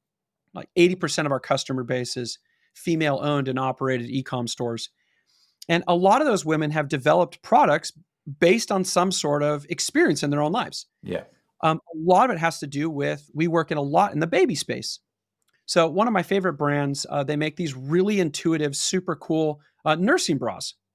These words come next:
Speaker 1: Well, nursing bras are, uh, one, usually very poorly made. Two, they're typically clunky and don't work that well. And so they've, like, really innovated. And these are women that have had multiple kids and tested all these different designs. And so, like, they're brilliant nursing bras.
Speaker 2: Mm-hmm.
Speaker 1: So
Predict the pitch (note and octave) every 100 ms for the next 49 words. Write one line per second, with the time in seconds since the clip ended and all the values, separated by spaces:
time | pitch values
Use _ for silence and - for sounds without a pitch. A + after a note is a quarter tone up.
0 | _ _ _ _ _ _ G3 A3 F3 G3
1 | G3 A3+ C4+ G3+ D3 E3+ A3 G#3+ G#3 -
2 | E3+ _ _ C#3+ E3 G#3 G3 F#3 F3+ F3+
3 | D#3+ D#3+ E3 - E3 D3+ C#3 C3 D3 E3
4 | - E3+ F3+ D#3 D3 D3 - D3+ D#3+ D#3
5 | D3 C#3 C3 D#3+ F3+ C#3+ D3 C3 C3+ -
6 | B2+ C3 C3+ G3 _ _ _ _ - F#3+
7 | D4+ A#3+ C4+ C#4 F3+ B3 D4+ A#3+ E4+ G3+
8 | C3+ B2+ D3+ F3 F#3+ D3+ E3+ A#3+ G#3 D#3+
9 | D3 D#3 C#3+ D3+ - E3+ - C#3+ A3 G#3
10 | C#3 A#2+ F3+ G3 F#3 F#3 F3+ E3+ F3 E3+
11 | D3 C3 D3+ A#3 G3 F#3 G#3 G3 - _
12 | - A3 F3+ G3 G#3+ D#3+ - D3 C#3+ C3+
13 | B2 G2 - - _ _ - F#2+ G#2 _
14 | _ _ _ _ - F#3+